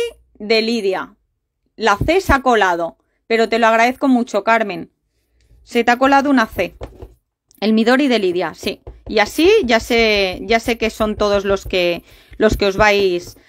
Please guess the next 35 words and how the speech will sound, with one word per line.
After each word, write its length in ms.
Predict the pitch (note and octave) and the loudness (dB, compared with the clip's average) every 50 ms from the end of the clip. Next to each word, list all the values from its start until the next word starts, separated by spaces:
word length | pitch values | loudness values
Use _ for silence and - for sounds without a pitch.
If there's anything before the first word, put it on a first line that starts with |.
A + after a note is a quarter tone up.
| _ _ - | _ _ -6
a 100 | - G#3 | -4 -2
trabajar 420 | - G#3 G#3 G3 G3 - G3+ F#3+ F#3+ | 2 2 2 2 2 0 -2 -2 0
con 220 | - G3 G3+ A#3+ | 0 0 2 2
él, 220 | D4+ F4+ F#4+ F#4 | 2 2 2 2
y 60 | C#4+ G#3+ | 2 0
así 200 | G#3 - A#3+ A3 | -2 -2 -4 -4
lo 120 | G#3+ G#3 | -2 -2
miraré, 520 | G#3 G3 F#3 F#3 F3+ G3+ C4+ D#4 D#4+ D#4+ | -2 -2 -2 0 0 0 0 0 0 0
podré 320 | C4 A#3 G#3 G3+ G3+ G#3 - | 2 2 0 0 0 0 0
compartir, 880 | G#3+ G#3 G#3 - F3 E3+ E3 F3 - - D4 D#4 D#4+ E4 E4+ E4+ E4+ _ _ _ _ _ _ _ _ | 0 0 0 0 0 0 0 -2 -2 -2 0 2 2 2 2 0 -2 _ _ _ _ _ _ _ _
podré 320 | - G3 G3 F#3+ F#3+ F#3+ F#3 | -2 -2 0 2 2 2 2
verlos, 420 | F#3+ A#3 C4+ C#4+ D4+ E4 E4 E4+ | 2 0 0 0 2 2 2 4
me 120 | C#4 A#3+ G3+ | 2 2 0
etiquetáis, 640 | - G#3+ G#3+ - F#3 F3 - A#3 C4+ D4 D#4 C#4 | -2 -4 -4 -2 -4 -2 0 2 2 2 0 0
porque 240 | - - G#3+ G#3 A3 | -2 -2 -2 0 0
hay 40 | A3 | 0
mucha 220 | A3 A3 - A3+ | 0 0 0 -2
gente 260 | G#3 - A3 G3+ G#3+ G3 | -2 -2 -2 -4 -4 -4
que 100 | G3+ F#3+ | -4 -4
tiene 220 | - G3+ G3 G3 | -4 -4 -4 -2
cuentas 360 | - G3 G3 F#3+ F#3 F#3 - | -2 -2 0 0 -2 -2 -2
privadas 500 | - - F3+ F#3+ A#3 B3+ C4+ C4+ C4 - | -4 -4 0 0 2 2 2 0 0 -2
y 40 | F#3+ | -6
si 140 | - - F#3+ | -6 -4 -2
no 100 | G3+ A3 | 0 0
me 100 | A#3+ A#3+ | 0 0
etiquetáis 520 | A3 - G#3 G#3 G#3 G3 A#3 G#3+ B3 - | 0 -2 -4 -4 -2 0 0 0 0 -2
no 100 | A3 G#3 | -2 -4
me 120 | G3+ F#3 F3 | -4 -4 -6
saldrá, 480 | - E3+ E3+ E3+ F#3 A3+ D#4 G4+ - - - - - - | -4 -6 -6 -2 0 0 -2 -2 -4 -10 -20 -20 -20 -14
¿vale? 340 | - F#3 F#3 A#3+ F#4 B4+ - _ _ _ _ _ _ _ _ _ _ _ _ _ _ - - _ - | -8 -6 -4 -4 -4 -6 -10 _ _ _ _ _ _ _ _ _ _ _ _ _ _ -20 -20 _ -8
¿Estás 360 | - G#3+ - - D4 D4 - | -8 -2 0 0 2 2 2
en 160 | E4 D#4+ E4+ | 2 2 2
ello? 320 | F4+ F4+ D#4 C#4 A3 G3 - | 0 0 0 0 0 -2 -2
Perfecto. 760 | - F#3 F3 F3 - - - A3 G3+ G3+ - - F3 E3 | -2 -4 -4 -6 -8 -4 -4 -4 -4 -4 -6 -10 -10 -10